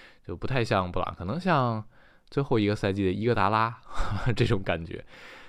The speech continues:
小陈啊，他是，我没见过他打球，我叫他打球呢，他也不打。啊，他身高是比较高的啊，但是他打球什么样，我是真的不知道啊。大家可以去自己缠着他问一问。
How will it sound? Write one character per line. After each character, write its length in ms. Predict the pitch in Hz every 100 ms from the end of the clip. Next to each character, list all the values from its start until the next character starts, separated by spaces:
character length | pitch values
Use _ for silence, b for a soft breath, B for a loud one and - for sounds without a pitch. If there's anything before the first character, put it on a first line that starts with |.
| -
小 180 | 101 92
陈 180 | - 85
啊， 280 | 123 104 - b b b -
他 160 | - 160
是， 460 | - 107 90 85
我 200 | - 95
没 220 | 85 80 104
见 160 | 139
过 100 | 98
他 80 | 82
打 120 | 92 78
球， 240 | - - - 131
我 180 | 101 92
叫 200 | - 123
他 100 | 123
打 140 | 117
球 200 | 85 -
呢， 120 | 90 98
他 100 | -
也 80 | 110
不 120 | 120
打。 340 | - - 90 - -
啊， 100 | 104 95
他 180 | - 117
身 200 | 120 127
高 140 | 131
是 100 | 113
比 120 | 87
较 100 | 82 80
高 240 | 104 110
的 60 | 92 - -
啊， 120 | 87
但 140 | 92 101
是 80 | 104
他 120 | 110
打 140 | 85
球 140 | 85 95
什 100 | 98
么 80 |
样， 180 | 104 90
我 120 | 82
是 160 | 82 92
真 160 | - 151
的 100 | 101
不 140 | -
知 160 | - 95
道 100 | 95 - -
啊。 380 | 85 80 82 82
大 100 | -
家 120 | 87 87
可 140 | -
以 80 | 85
去 200 | - 85
自 160 | 92 87
己 100 | 90
缠 220 | - 87
着 80 | 92
他 100 | 92
问 240 | 104 98
一 80 | 87
问。 180 | 110